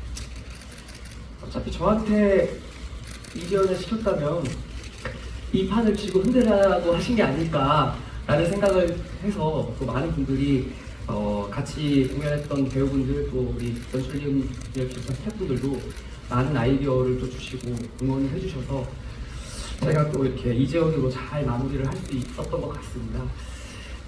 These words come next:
어, 저번 시즌에 준호로 마지막 공연을 했을 때랑 지금의 느낌은 사실 너무 많이 다른데요. 어, 그래도 감사한 거는 제가 이렇게 비교적 웃으면서 여러분들에게 말씀을 드릴 수 있어서,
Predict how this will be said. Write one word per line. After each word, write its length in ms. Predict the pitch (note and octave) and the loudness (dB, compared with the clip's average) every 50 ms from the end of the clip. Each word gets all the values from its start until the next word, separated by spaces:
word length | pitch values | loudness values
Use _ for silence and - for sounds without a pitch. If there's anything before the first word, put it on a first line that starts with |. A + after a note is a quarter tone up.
| - - - | -12 -8 -6
어, 160 | - - - | -4 -4 -2
저번 300 | - D#3 E3+ F#3 G#3+ G#3+ | 2 4 6 8 8 6
시즌에 420 | - - G3+ G3 G3 F#3+ F#3 F3 | 6 4 4 6 8 8 8 8
준호로 400 | - E3 F#3+ G#3 G#3+ G#3+ G#3 G3+ | 6 6 6 6 8 8 8 8
마지막 380 | E3+ D#3 D3 D3 - F3+ F3 - | 8 8 6 4 2 0 -2 -2
공연을 260 | D3+ D#3+ E3 D#3+ D#3+ | 0 0 2 2 2
했을 180 | - A#3 G#3+ - | 0 0 0 0
때랑 300 | F#3 D#3+ D#3 D3+ C#3+ - | 2 2 2 2 0 -2
지금의 1200 | - - C3+ D3+ D#3+ D#3+ D#3+ D#3+ D#3+ D#3 D#3 D3+ D3+ D#3 D3+ D3+ D3 D3 D3 C3+ B2+ B2+ - - - - - - - - | -6 -6 -4 -2 0 0 2 2 2 2 0 0 -2 0 0 2 2 2 2 2 2 2 0 -4 -8 -10 -12 -10 -8 -6
느낌은 520 | D#3 - E3 F#3+ F#3 F3 E3 E3 D#3+ D#3 | -4 2 4 4 4 4 4 2 2 2
사실 340 | - G#3 G#3 F#3+ G3+ F3+ - | 0 0 0 0 0 0 0
너무 240 | - - - A#3+ B3+ | -2 -2 0 2 2
많이 200 | G#3+ G3 - - | 4 4 4 4
다른데요. 540 | C3 B2+ B2 B2 A#2+ B2 B2+ D3 C3 A#2 - - - - - - - - - - - - - - - - | 2 2 0 0 2 0 0 0 0 -2 -4 -8 -10 -14 -14 -14 -14 -14 -14 -14 -16 -16 -16 -12 -10 -6
어, 640 | - G#2 A2 A2 A2 A2 G#2+ G#2+ G#2 G#2+ G#2+ G#2+ G#2+ - - - - - - - - - - | -4 -4 -2 -2 -2 -2 -2 -4 -4 -6 -6 -8 -10 -10 -12 -12 -12 -14 -14 -16 -16 -14 -4
그래도 420 | - F#3 F#3+ G3 F#3+ G3 G3 F#3 | 4 6 6 8 8 6 4 4
감사한 480 | F#3+ - D3 D3+ F3 F3+ G3 F#3+ F#3+ F3 | 2 0 -4 -2 0 2 2 2 2 2
거는 400 | D#3+ D#3+ F#3 G3+ F#3 B2+ - - - - - - - - - - | 0 0 2 2 2 2 0 -4 -8 -10 -12 -12 -14 -14 -10 -6
제가 140 | - D3 C#3 | -2 0 0
이렇게 340 | C3+ B2 - C#3+ C#3 B2+ B2+ - - - - - - - - - - - - - - - - - - - - | 0 0 0 0 0 0 -2 -4 -8 -12 -12 -14 -14 -14 -16 -14 -14 -14 -14 -14 -14 -14 -14 -14 -14 -12 -8
비교적 400 | F3 F3+ - G3 - - - - | 0 4 6 6 6 6 2 -2
웃으면서 560 | D3+ C#3+ E3+ E3 D#3+ D#3 C#3 B2+ B2 A#2+ A#2 - - - - | -4 -4 -2 0 0 0 0 0 -2 -2 -4 -6 -8 -8 -6
여러분들에게 520 | B2+ B2+ B2+ C3 B2 B2+ B2 B2 A#2+ - A#2 | -4 -2 0 0 0 2 2 2 2 0 0
말씀을 340 | A2 A#2 A#2 - C3+ C3 B2+ | 0 -2 -2 -2 -2 -4 -2
드릴 180 | - C3+ C#3 C#3 | 0 0 0 -2
수 80 | - - | -2 -6
있어서, 460 | - B2+ B2+ B2 B2 B2 C3+ C#3 C3+ | -6 -4 -4 -2 -2 0 0 0 -2